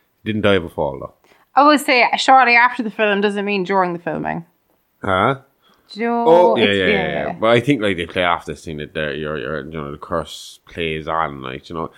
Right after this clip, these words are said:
Speaker 1: Who was
Speaker 2: So
Speaker 1: it?
Speaker 2: you could die twenty years later of something unrelated. They're like, "Oh,
Speaker 1: Well,
Speaker 2: the curse
Speaker 1: not
Speaker 2: is
Speaker 1: that
Speaker 2: struck
Speaker 1: far,
Speaker 2: 20 years
Speaker 1: obviously.
Speaker 2: later."
Speaker 1: But I, I can't remember the story now, and I hate fucking when I do this on the show. I do this a lot in shows where I just tell the
Speaker 2: Oh,
Speaker 1: story
Speaker 2: you're
Speaker 1: with
Speaker 2: one
Speaker 1: no
Speaker 2: that
Speaker 1: actual
Speaker 2: was
Speaker 1: details.
Speaker 2: there in
Speaker 1: It's
Speaker 2: that
Speaker 1: just an
Speaker 2: place.
Speaker 1: outline, like.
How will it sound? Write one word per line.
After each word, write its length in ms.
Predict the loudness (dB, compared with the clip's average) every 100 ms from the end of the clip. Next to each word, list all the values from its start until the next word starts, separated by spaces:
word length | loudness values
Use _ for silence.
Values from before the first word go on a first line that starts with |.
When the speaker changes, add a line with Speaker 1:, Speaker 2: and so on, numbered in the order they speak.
| -20 _
Speaker 1:
Who 300 | -2 0 2
was 160 | 2 6
Speaker 2:
So 140 | 6
Speaker 1:
it? 100 | 6
Speaker 2:
you 60 | 4
could 160 | 2
die 220 | 4 2 2
twenty 400 | 2 0 0 -2
years 180 | -2 0
later 380 | 0 2 2
of 140 | 0 -4
something 280 | -6 -4 -4
unrelated. 460 | -2 -2 -2 -2
They're 140 | -6 -6
like, 160 | -8 -2
"Oh, 220 | 0 2
Speaker 1:
Well, 220 | 2 2
Speaker 2:
the 60 | 2
curse 100 | 2
Speaker 1:
not 140 | 2 0
Speaker 2:
is 60 | 0
Speaker 1:
that 220 | 0 2
Speaker 2:
struck 140 | 0 0
Speaker 1:
far, 440 | 2 2 2 0
Speaker 2:
20 60 | -2
years 80 | -8
Speaker 1:
obviously. 220 | -10 -12 -12
Speaker 2:
later." 100 | -4
Speaker 1:
But 80 |
I, 400 | 0 2 0 -2 -10 _ _ _ -18
I 20 |
can't 320 | -8 -2 -2
remember 220 | 0 -2 -4
the 80 |
story 400 | -6 -4 -2 -4
now, 160 | -4 -6
and 100 | -6
I 40 |
hate 420 | -6 -2 -2 -2 _
fucking 340 | -4 -4 -6
when 120 | -6
I 80 | -6
do 200 | -6 -6
this 200 | -6 -6
on 160 | -10 -8
the 80 | -8
show. 200 | -4 0
I 140 | 0
do 180 | 0 -2
this 140 | 0
a 60 | 0
lot 180 | 0 -2
in 80 |
shows 320 | -6 -4 -4 -2
where 100 | -4
I 60 |
just 300 | -6 -10 -12 _ _ _
tell 180 | -2 0
the 40 |
Speaker 2:
Oh, 120 | 2 4
Speaker 1:
story 180 | 4 4
Speaker 2:
you're 80 | 4
Speaker 1:
with 80 |
Speaker 2:
one 180 | 4 4
Speaker 1:
no 60 | 6
Speaker 2:
that 160 | 4 4
Speaker 1:
actual 160 | 4
Speaker 2:
was 100 | 2
Speaker 1:
details. 160 | 2 2
Speaker 2:
there 220 | 4 4
in 40 | 4
Speaker 1:
It's 60 | 4
Speaker 2:
that 60 |
Speaker 1:
just 140 | 2 2
an 60 | 2
Speaker 2:
place. 200 | 4 2
Speaker 1:
outline, 440 | 4 2 2 2
like. 420 | 2 4 4 4